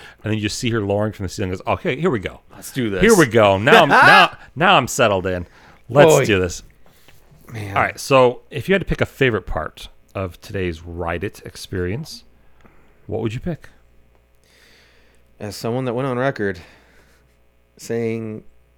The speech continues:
Speaker 2: "This is my least favorite song that we've covered."
Speaker 1: Yeah.
Speaker 2: So I'm gonna give it two of the bests,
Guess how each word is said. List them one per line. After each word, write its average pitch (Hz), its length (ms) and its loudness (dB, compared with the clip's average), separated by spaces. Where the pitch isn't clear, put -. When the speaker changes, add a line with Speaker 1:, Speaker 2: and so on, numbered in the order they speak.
Speaker 2:
"This 110 320 -10
is 107 100 -10
my 107 140 -6
least 110 220 -6
favorite 113 220 -4
song 110 200 -8
that 110 80 -6
we've 113 180 -6
covered." 95 440 -6
Speaker 1:
Yeah. 110 200 -6
Speaker 2:
So 98 300 -4
I'm 95 60 -4
gonna 101 160 -6
give 101 160 -6
it 101 200 -8
two 101 420 0
of 95 240 -6
the 87 460 -10
bests, - 640 -4